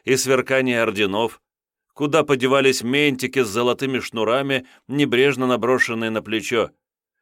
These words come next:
Неужели люди в мешковатых одеяниях болотного цвета смеют называться гусарами? Боже мой, какой позор! И ведь это не машкирадные костюмы. «Ты дура!»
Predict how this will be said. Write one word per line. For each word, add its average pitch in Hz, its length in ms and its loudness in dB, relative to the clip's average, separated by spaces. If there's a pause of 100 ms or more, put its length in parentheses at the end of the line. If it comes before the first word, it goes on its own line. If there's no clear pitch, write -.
(160)
Неужели 131 720 2
люди 127 420 0
в 95 100 -4
мешковатых 113 680 0
одеяниях 110 600 -2
болотного 101 540 0
цвета 127 500 -2 (200)
смеют 151 540 -2
называться 139 520 2
гусарами? 120 720 -2 (460)
Боже 135 600 0
мой, 131 400 2
какой 139 440 0
позор! 131 800 0 (440)
И 110 120 -2
ведь 135 200 0
это 151 200 2
не 147 100 4
машкирадные 147 760 2
костюмы. 151 680 -2 (800)
«Ты 139 200 0
дура!» 127 540 2